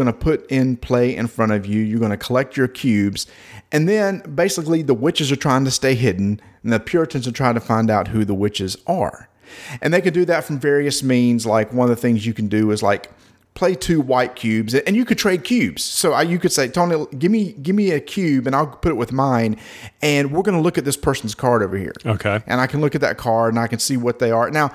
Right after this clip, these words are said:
Speaker 1: of course, i-, there, here's, that's where the whole bluffing mechanism is. Am I telling the truth? Am I telling a lie? Et cetera. And then the whole goal is to expose the witches. Meanwhile, the witches on the other s-, on the other hand, are trying to collect as much despair as possible.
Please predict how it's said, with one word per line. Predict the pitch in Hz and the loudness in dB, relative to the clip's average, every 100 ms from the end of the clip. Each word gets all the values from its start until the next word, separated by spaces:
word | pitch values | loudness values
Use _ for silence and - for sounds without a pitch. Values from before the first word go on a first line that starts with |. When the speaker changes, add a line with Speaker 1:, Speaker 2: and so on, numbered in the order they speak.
| - - | -8 -14
Speaker 1:
of | - | -4
course, | 247 208 - - - _ _ - | 0 0 -2 -8 -18 _ _ -12
i-, | 151 | -6
there, | 165 170 | 0 0
here's, | 180 170 160 | 2 0 0
that's | 160 156 - | -2 -2 0
where | 151 | 0
the | 131 | 0
whole | 139 127 | 0 0
bluffing | 110 110 123 | 0 0 2
mechanism | 110 104 104 107 107 110 | 0 0 -2 -2 -2 -2
is. | 113 | -2
Am | 110 | -2
I | 104 | -2
telling | 131 117 | 0 0
the | 110 | 0
truth? | - 117 113 | 0 -2 -2
Am | 101 | -6
I | |
telling | 101 110 107 | -4 -2 0
a | 101 | 0
lie? | 98 95 98 95 | 0 0 0 -2
Et | - - | -4 -4
cetera. | - 92 95 95 - - - 123 | 0 0 0 -2 -8 -16 -12 -4
And | 165 | 0
then | 175 | 0
the | 160 | 0
whole | 175 202 170 131 - - | 0 0 -2 -8 -16 -10
goal | 139 156 151 | -2 0 2
is | 131 - | 0 0
to | 139 | -2
expose | 117 - 127 127 131 117 | -2 -2 0 2 0 0
the | 123 | 0
witches. | 123 143 90 95 - - - | 0 -2 -2 -6 -8 -12 -4
Meanwhile, | 196 247 185 175 | 0 2 0 0
the | 143 | -2
witches | 135 202 165 | 0 0 0
on | 143 127 | 0 0
the | |
other | 180 202 | 0 0
s-, | - - | -2 -6
on | 135 131 | -4 -2
the | 147 | 0
other | 196 | 0
hand, | 131 131 - | 0 -2 -4
are | 123 | -6
trying | - 156 156 | -2 0 0
to | 131 | -2
collect | - 139 143 - | -2 0 0 -2
as | 113 | -2
much | 113 135 - | 0 0 -2
despair | - 123 - 123 104 | -6 -4 2 2 2
as | - | -2
possible. | - 214 - - - | 0 0 0 -6 -10